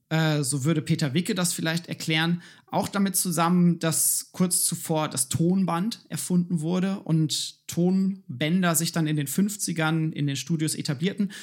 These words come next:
Und das Schöne am Tonband, anders als zur Schallplatte, auf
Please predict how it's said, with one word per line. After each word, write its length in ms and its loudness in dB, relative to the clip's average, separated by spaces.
Und 100 -4
das 140 2
Schöne 240 2
am 160 -2
Tonband, 720 0
anders 500 4
als 680 0
zur 480 -2
Schallplatte, 1040 -2
auf 240 -12